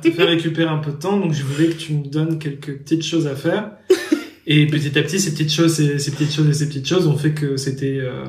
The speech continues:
Speaker 2: C'est ça.
Speaker 1: un vrai boulot au final. Mais,
Speaker 2: Hmm.
Speaker 1: euh,
Speaker 2: Moi aussi, j'ai envie de travailler avec mon amoureux. D'ailleurs, c'est une question ouverte pour vous, mais est-ce que vous trouveriez ça intéressant d'apprendre de nous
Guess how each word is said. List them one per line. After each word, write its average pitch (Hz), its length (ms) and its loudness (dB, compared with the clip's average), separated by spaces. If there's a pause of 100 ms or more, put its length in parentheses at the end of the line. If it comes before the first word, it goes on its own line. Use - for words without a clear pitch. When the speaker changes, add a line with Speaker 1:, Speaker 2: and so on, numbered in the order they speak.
Speaker 2:
C'est 208 140 4
ça. 170 300 0 (460)
Speaker 1:
un 131 140 -6
vrai 127 140 0
boulot 170 240 4
au 151 60 4
final. 131 280 -4
Mais, 233 120 2
Speaker 2:
Hmm. 214 100 4
Speaker 1:
euh, - 40 -2 (1300)
Speaker 2:
Moi 240 160 6
aussi, 233 180 0
j'ai 247 80 2
envie 208 160 0
de 196 60 -4
travailler 214 340 0
avec 233 100 -2
mon 214 120 -4
amoureux. 214 280 -2
D'ailleurs, 240 280 4
c'est 269 180 0
une 233 80 4
question 254 560 -2
ouverte 247 340 0
pour 233 120 -6
vous, 233 240 -2
mais 220 320 0 (300)
est-ce 226 200 0
que - 160 -2
vous 240 180 0
trouveriez 226 540 0
ça 226 300 0
intéressant 233 580 2
d'apprendre 240 680 0 (800)
de 180 320 -2
nous 226 460 2